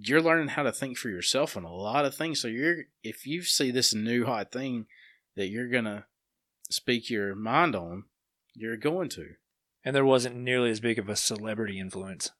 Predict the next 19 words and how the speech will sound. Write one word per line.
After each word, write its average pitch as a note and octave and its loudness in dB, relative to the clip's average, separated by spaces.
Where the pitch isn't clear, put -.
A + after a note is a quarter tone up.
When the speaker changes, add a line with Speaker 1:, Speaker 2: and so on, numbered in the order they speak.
Speaker 2:
back G2 0
Speaker 1:
No. F#2 -2
Speaker 2:
then F#2 -6
either. G2 -8
Speaker 1:
No. D#2+ -10
Speaker 2:
I - 0
keep F3 2
coming C3+ 2
back B2 6
to B2+ 0
it, A2 -2
but A2 -4
Twitter C3+ 8
really A#2+ 4
changed. A2 -4
Twitter E3+ 8
changed B2 4
the G#2+ 0
world. F#2+ -2